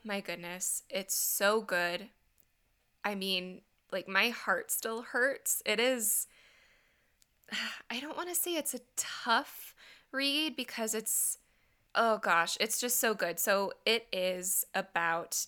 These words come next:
a young boy, Z J, and his dad is a famous tight end. And his dad has suffered a lot of concussions.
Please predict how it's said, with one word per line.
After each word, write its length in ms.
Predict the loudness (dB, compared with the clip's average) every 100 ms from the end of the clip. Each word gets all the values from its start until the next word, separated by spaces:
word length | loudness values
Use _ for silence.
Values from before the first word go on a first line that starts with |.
| -4
a 500 | -4 -4 -8 -10 -14 _ _ _
young 380 | 0 2 2 -2
boy, 500 | -4 -2 0 -2 -4 -6
Z 340 | -2 -2 -2
J, 560 | -4 -4 -4 -4 -4 -4
and 160 | -6 -6
his 360 | -4 -2 -2 -2
dad 480 | -2 0 -2 -2 -4
is 420 | -2 -2 0 -2 -2
a 200 | -4 -6 -10
famous 520 | 0 4 6 4 2 2
tight 260 | 2 2
end. 460 | 0 -6 -8 -8 -10 -10 -20 -18 -18 -20 -20 -4 2
And 460 | 6 6 4 0 -4 -4
his 260 | -4 -4 4
dad 200 | 4 4
has 200 | 4 2
suffered 320 | 2 -2 -2
a 60 | -2
lot 200 | -4 -6
of 120 | -8
concussions. 920 | -12 -8 -4 -2 -2 -4 0 2 2